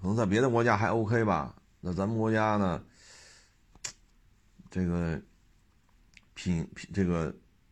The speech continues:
品类确实太少了啊。昨天还一网友给我发一链接，我一看，好家伙，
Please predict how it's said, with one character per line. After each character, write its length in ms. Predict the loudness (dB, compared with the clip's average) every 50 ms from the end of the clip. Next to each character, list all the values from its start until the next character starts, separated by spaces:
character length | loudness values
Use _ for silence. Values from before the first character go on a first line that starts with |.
| _ -20 -20
品 280 | -16 -10 -6 -4 -4 -2
类 300 | 0 0 0 0 -2 -4 -12 -16 -20 _ _ -20 -18 -18 -12
确 160 | -8 -6 -4
实 100 | -2 -2
太 220 | -2 -4 -4 -6 -6
少 120 | -8 -10 -14 _ _ _ _ _ _ _ _ _ _ _ _ _ _ -20
了 60 | -18
啊。 80 | -18 -18 _ _ _ _ -20 -20 _ _ _ _ _ _ _ _ _ _ _ _ _ _ _ _ _ _ _ _ _ -18 -12 -6
昨 180 | -2 2 4
天 160 | 4 6 6 6
还 160 | 6 4 4
一 40 | 4
网 180 | 4 4 6
友 120 | 6 4 4
给 60 | 4
我 80 | 4 2
发 220 | 2 2 4 4
一 40 | 6
链 200 | 6 6 6 6
接， 320 | 6 4 4 4 2 -2 -6 -12 _ -10
我 80 | -4 -2
一 120 | -2 0
看， 320 | 2 2 2 0 0 -2 -10
好 260 | -12 -12 -10 -10 -8
家 160 | -8 -8 -8 -8
伙， 140 | -8 -10